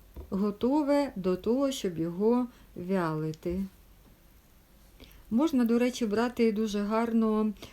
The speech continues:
утячу грудочку. Дуже смачне получається теж м'яско. Також мені подобається дуже куряче філе таким методом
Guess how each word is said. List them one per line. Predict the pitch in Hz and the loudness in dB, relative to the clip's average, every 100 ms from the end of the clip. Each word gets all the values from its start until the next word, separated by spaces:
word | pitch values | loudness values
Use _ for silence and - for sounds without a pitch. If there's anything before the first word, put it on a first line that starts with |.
| - | -6
утячу | 233 226 220 220 - 226 214 208 | -4 2 2 2 0 2 2 2
грудочку. | - 175 190 185 180 185 - 180 190 190 - - - | 0 -2 0 0 -2 -4 -6 -2 -2 -4 -14 -20 -8
Дуже | 190 208 185 | -2 0 0
смачне | 190 190 185 - 185 | -2 -4 -4 -2 -2
получається | 185 190 185 190 190 180 175 175 185 | -2 -2 -2 -2 -2 0 -2 -4 -10
теж | - 180 180 - - - | -4 -4 -4 -10 -18 -12
м'яско. | 185 180 180 - 180 175 185 - - - - - - - _ - - - - - - | -6 -6 -6 -6 -4 -2 -6 -14 -20 -18 -18 -18 -20 -20 _ -20 -20 -20 -20 -20 -12
Також | - 262 285 311 | -4 -2 2 2
мені | 277 247 240 | 4 4 4
подобається | 214 202 262 240 233 226 - 190 | 2 0 0 2 4 2 0 -4
дуже | 185 240 220 233 | -2 0 0 0
куряче | - 196 185 185 185 190 185 185 - | -2 0 2 2 -2 -2 -2 -6 -18
філе | - 208 180 180 180 196 - - - - - - - - - - - | -4 0 2 0 0 -4 -8 -20 -20 -20 -20 -20 -20 -20 -20 -20 -8
таким | 180 - 233 | -6 2 2
методом | 214 208 202 190 196 | 4 0 -2 0 0